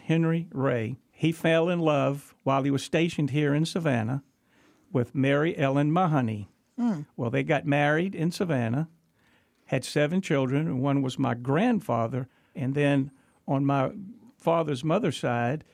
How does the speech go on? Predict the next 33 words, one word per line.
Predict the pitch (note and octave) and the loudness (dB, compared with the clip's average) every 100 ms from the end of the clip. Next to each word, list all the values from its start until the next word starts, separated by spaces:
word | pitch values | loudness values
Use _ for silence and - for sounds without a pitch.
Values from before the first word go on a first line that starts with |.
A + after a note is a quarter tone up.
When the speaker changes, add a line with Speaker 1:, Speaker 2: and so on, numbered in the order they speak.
| _ - | _ -4
Speaker 1:
his | G#3 G#3 | -4 -2
grandmother | E3 C#3 C3+ C3 B2 C3+ D3 - | -2 0 0 0 -2 -4 -6 -10
was | D3+ A#2 A2+ D#3 - _ _ _ - | -4 0 0 -2 -8 _ _ _ -4
Katie | D#3+ D3+ E3 | -2 -2 0
Murphy. | G#3 G#3 - C3+ - _ _ _ | 0 0 -2 -16 -18 _ _ _
She | - G#3 | -8 -2
married | F3 D3 C#3 | 0 2 0
a | |
Frenchman, | - F3 C#3 - G#2+ - _ - | 0 0 0 -6 -16 -20 _ -4
Charles | D#3+ D3+ C#3+ C3+ | 0 2 0 -2
Eugene | B2 C3+ C#3+ C#3 C3 | -4 0 2 2 2
Rousseau. | B2+ A#2+ F#3 D3+ G#2 - _ _ | 0 0 0 0 -4 -14 _ _
He | F3 | -2
was | D#3+ C3 | -2 -2
a | |
bridge | B2 F3+ F3+ C#3 | -2 0 0 -2
builder | C#3 C3 C#3 B2+ | -2 0 0 0
in | B2+ | -2
Atlanta | - D#3+ F#3 C#3+ C3 - _ _ _ - | 0 0 0 0 -2 -6 _ _ _ -6
and | D#3+ D#3+ D#3 | -2 0 2
in | D3+ D3 C#3 | 2 2 0
Savannah. | - F3 G#3+ A#3 A#2 C3+ _ _ _ _ _ _ - | -2 -4 -2 -2 -4 -10 _ _ _ _ _ _ -4
And | C3 C3 | 0 0
then | C#3+ D3 | 2 2
on | C#3+ | 2
my | C3+ C3 | 0 0
mother's | D#3 D#3+ C#3 | 0 0 -2
side, | D#3 C3+ C3 | -2 -2 0
her | D3 | -2
grandmother | D3+ C#3+ C#3 C3+ C#3 | 0 0 2 0 -2
was | B2 A2+ | -4 -4
Josephine | D3+ C#3 - - C3+ B2 | -2 -2 -4 -4 -4 -4
Scanlon, | - E3+ F3+ C#3 A#2 C3 | -4 -2 0 0 -2 -4